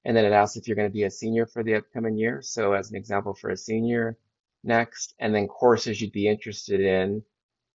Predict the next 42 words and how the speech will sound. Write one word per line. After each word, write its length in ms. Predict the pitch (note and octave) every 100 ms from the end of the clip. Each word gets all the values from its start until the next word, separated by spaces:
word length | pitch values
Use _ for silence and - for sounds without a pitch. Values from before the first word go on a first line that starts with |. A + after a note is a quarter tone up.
| _ _
And 320 | A2+ G#2 G#2
are 200 | G#2 A2
there 140 | G#2 G#2
any 160 | G#2+
courses 440 | G#2 - A2 A2 G2+
that 160 | G#2
you 80 | -
would 80 | G2+
be 80 | G#2
interested 300 | G2 G2+ G2
in 60 | F#2+
taking 260 | G#2+ G#2
asynchronously? 680 | G2+ F#2+ - G#2 B2 - C3
You're 140 | A2+
gonna 300 | G#2 G2 F#2+ - _ _ _
put 180 | A#2+ -
that 240 | G2 F2+
down. 380 | G#2+ G2+ A#2+ C3
And 140 | A#2 A2+
then 180 | A#2 A2
what 180 | A2+
your 140 | - A2
preferred 720 | A2 G#2 - A2+ A2 G#2+ G#2+ A2+ _ _ _ _ _ _ _ _
format 640 | _ - C3+ B2+ A2 F#2 D#2+
would 160 | G2
be. 180 | - G2+
Again, 320 | G2 A#2 A2
there 160 | A2 G#2+
are 40 |
many 360 | G2+ A2 A2 A2+
different 340 | A2+ A2 G#2+
options, 500 | - G#2 A2+ C3 A#2+
knowing 180 | A2+ G#2+
that 100 | G#2
every 240 | - A2 G#2+
Great 200 | A2 G#2+
Oak 160 | G2+
student 320 | - A#2+ A2
must 160 | G#2 -
be 80 | G#2
enrolled 260 | G2 G#2
in 100 | G2+